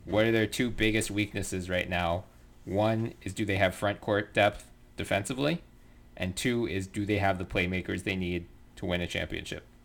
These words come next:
The Lakers have other concerns, front court <laughs> depth being chief among them, but I don't have concerns about do they have the playmakers they need 'cause they have LeBron James.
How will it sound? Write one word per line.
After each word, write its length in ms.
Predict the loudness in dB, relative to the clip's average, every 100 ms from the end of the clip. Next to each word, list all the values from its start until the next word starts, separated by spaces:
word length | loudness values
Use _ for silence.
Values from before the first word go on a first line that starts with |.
| -20 -20 -20 -10
The 60 | -2
Lakers 380 | 0 2 4
have 140 | 6 6
other 200 | 6 4
concerns, 640 | 2 0 0 0 -4 -10 -18 -20 -20 -20 -20 -18
front 300 | -2 0 4
court 240 | 6 6
<laughs> 0 |
depth 420 | 4 2 -2 -10 -6
being 240 | 4 4 6
chief 240 | 4 6
among 300 | 8 8 8
them, 260 | 6 0 -2 -12 -20 -20 -20 0
but 260 | 2 2 -2 0
I 100 | 2
don't 220 | 6 6
have 180 | 8 6
concerns 400 | 4 0 0 0
about 200 | 0 0
do 100 | 0
they 80 | -2
have 120 | -2
the 80 | -4
playmakers 520 | -4 -4 -4 -8 -6
they 120 | -4
need 240 | -2 -4 -6
'cause 140 | -6
they 120 | -4
have 180 | -2 -4
LeBron 340 | -6 -10 -10 -12
James. 300 | -16 -20